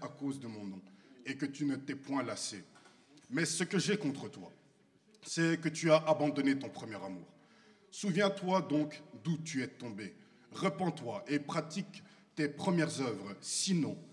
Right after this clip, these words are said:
je viendrai à toi et j'ôterai ton chandelier de sa place, à moins que tu ne te repentes. Tu as pourtant ceci, c'est que tu es les œuvres des Nicolaïtes, œuvres que j'ai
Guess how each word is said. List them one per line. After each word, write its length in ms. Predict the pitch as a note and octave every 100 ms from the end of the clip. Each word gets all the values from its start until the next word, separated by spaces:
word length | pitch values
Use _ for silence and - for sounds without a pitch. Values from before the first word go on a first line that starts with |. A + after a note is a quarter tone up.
| - - -
je 160 | A2+
viendrai 420 | C3 C#3+ C#3+ E3 F3
à 120 | D#3+
toi 360 | D3 A#2+ A#2+ B2
et 100 | C3+
j'ôterai 480 | A#2 E3 E3 - D#3
ton 140 | D3+
chandelier 440 | C3 - C3+ B2 C3
de 100 | B2
sa 160 | -
place, 400 | - A2 G2 - - - - - -
à 120 | - C3+
moins 280 | C3+ C#3+
que 100 | C3+ C3
tu 180 | -
ne 40 | A#2
te 120 | A2+
repentes. 560 | G2 F#2 F#2 E2+ - - - - - _ _ _ _
Tu 180 | - D3+
as 100 | F#3
pourtant 400 | - - - G3+
ceci, 440 | - C3+ - G#2 - - _ _ _ _ _ -
c'est 200 | - F3+
que 120 | F3
tu 220 | E3 E3
es 80 | F#3+
les 240 | F3+ D3+ D#3
œuvres 260 | E3+ C3+
des 160 | C3+ B2+
Nicolaïtes, 720 | B2+ - C3 A#2 G2+ - - - - - -
œuvres 320 | D3 D#3+ D3
que 100 | C#3
j'ai 280 | A#2 A#2 B2